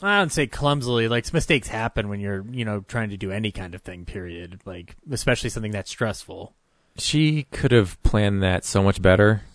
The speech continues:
Speaker 2: um,
Speaker 1: Hmm.
Speaker 2: given how competent she is.
Speaker 1: Mm-hmm.
Speaker 2: Um, but I feel like she bumbles it in a way that is intentional to just produce a plot.
Speaker 1: I would argue that she is,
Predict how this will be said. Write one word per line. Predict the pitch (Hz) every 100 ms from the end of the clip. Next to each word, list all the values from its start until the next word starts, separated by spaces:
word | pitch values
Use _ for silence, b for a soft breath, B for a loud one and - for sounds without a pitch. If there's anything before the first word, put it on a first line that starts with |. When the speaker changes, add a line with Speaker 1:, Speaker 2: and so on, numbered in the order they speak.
| - _ _
Speaker 2:
um, | - 87 85 82 82 90
Speaker 1:
Hmm. | 170 110
Speaker 2:
given | 92 101 95
how | 90 90 87
competent | - 85 95 92 -
she | 98
is. | 95 101 - - _ -
Speaker 1:
Mm-hmm. | 139 147 156 -
Speaker 2:
Um, | 90 87 87 -
but | 98
I | 92
feel | - 95
like | 92 -
she | - 101
bumbles | 85 92 92 90 92
it |
in | 85
a | 85
way | 85 85
that | 82 85
is | 82 82 80 - - _ _ _ _ _ -
intentional | 95 - 92 - 87 85 85
to | - 85 85 82 - -
just | 85 - -
produce | 90 80 78
a | -
plot. | - 76 78 - B B B
Speaker 1:
I | 123 143 160 160
would | 160 160
argue | 131 147 151 135 127 123
that | 120 117 113 110 -
she | - - 131
is, | 123 107